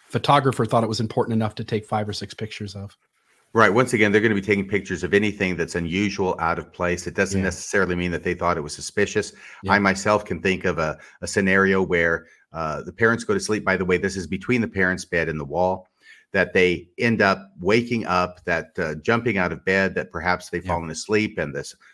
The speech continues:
Speaker 2: uh, iPod, iPad, you say? This
Speaker 1: Yeah.
Speaker 2: iPad is, uh, is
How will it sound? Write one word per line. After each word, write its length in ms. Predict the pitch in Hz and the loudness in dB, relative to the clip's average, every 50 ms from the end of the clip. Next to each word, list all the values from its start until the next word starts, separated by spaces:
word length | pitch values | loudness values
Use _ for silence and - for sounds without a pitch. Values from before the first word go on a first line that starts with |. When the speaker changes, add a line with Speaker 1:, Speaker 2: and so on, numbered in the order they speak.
| _ _ _ _ | _ _ _ _
Speaker 2:
uh, 220 | 76 80 73 71 - - | -6 -4 -4 -4 -2 2
iPod, 460 | 90 101 110 208 - - 107 104 104 - - _ - | 4 4 4 4 2 0 0 0 0 0 -4 _ 4
iPad, 460 | 104 107 120 120 120 123 120 120 120 | 6 6 6 4 4 4 4 6 4
you 100 | 123 120 | 2 -2
say? 320 | 120 - 120 123 135 - _ _ _ _ - - - _ _ - - | -2 -2 -2 -2 -2 -4 _ _ _ _ -20 -20 -20 _ _ -2 -2
This 160 | 101 95 - | -2 0 0
Speaker 1:
Yeah. 200 | 92 98 107 113 | 2 2 2 2
Speaker 2:
iPad 460 | 113 - 104 101 98 98 98 95 95 | 2 2 2 4 4 4 2 0 -2
is, 380 | 92 92 90 87 - - - 87 | -4 -4 -4 -4 -6 -8 -6 -4
uh, 380 | 85 80 80 78 76 71 - - | -2 -2 -2 -2 -4 -6 -8 -8
is 180 | 98 95 - | -8 -8 -8